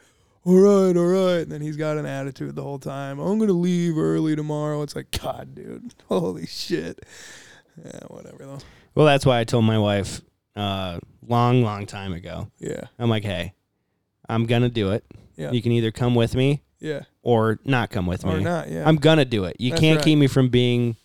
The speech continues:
Speaker 2: me."
Speaker 1: Yeah,
Speaker 2: And this
Speaker 1: that's
Speaker 2: is me.
Speaker 1: right. And a, a lot of guys let their significant other not be themselves.
Speaker 2: Right.
Speaker 1: You know, strip
Speaker 2: It's sad.
Speaker 1: everything, I strip everything away from 'em.
Speaker 2: It's sad, man.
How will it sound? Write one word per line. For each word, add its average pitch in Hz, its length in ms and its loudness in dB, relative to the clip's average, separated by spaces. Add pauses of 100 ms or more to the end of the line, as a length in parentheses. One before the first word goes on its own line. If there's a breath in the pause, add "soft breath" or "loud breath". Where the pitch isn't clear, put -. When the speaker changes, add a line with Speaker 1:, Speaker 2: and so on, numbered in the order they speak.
(320)
Speaker 2:
me." 104 540 -2
Speaker 1:
Yeah, 247 220 -2
Speaker 2:
And 156 100 6
this 208 140 4
Speaker 1:
that's 202 160 2
Speaker 2:
is 170 40 0
me. 196 260 2
Speaker 1:
right. 123 100 -10
And 175 260 -4
a, 160 60 -6
a - 20 -2
lot 170 240 -2
of 170 80 -6
guys 180 460 -8 (180)
let 165 220 -16
their 175 80 -8
significant 175 640 -10
other 175 340 -8 (1080)
not 160 360 -12
be 135 160 -10
themselves. 143 680 -10 (260)
Speaker 2:
Right. 95 220 -2
Speaker 1:
You 85 60 -4
know, - 40 -14 (400)
strip - 180 -2
Speaker 2:
It's - 80 0
sad. 117 180 2
Speaker 1:
everything, 160 200 0
I 147 100 -4
strip 170 280 -6
everything 165 320 -4
away 165 200 -4
from 147 200 -10
'em. 139 100 -20 (640 soft breath)
Speaker 2:
It's 151 120 4
sad, 101 300 2
man. 87 280 -4